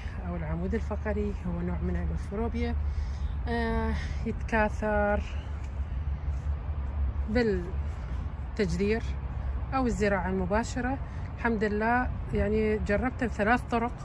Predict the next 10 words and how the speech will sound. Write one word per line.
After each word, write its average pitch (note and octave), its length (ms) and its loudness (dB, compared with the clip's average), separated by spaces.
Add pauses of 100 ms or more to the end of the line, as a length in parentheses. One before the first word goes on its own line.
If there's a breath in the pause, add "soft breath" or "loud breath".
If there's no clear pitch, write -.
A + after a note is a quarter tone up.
(100)
هو G#3+ 140 4
للزراعة G3+ 580 2
مالته، F#3+ 420 -2 (420 loud breath)
سواء B3+ 260 2
بالتجذير G3+ 500 2
بالماء F#3+ 460 0 (440 loud breath)
أو A#3 100 4
بالتجذير A3+ 640 2
على G#3 300 0
الكلينكس A3 760 2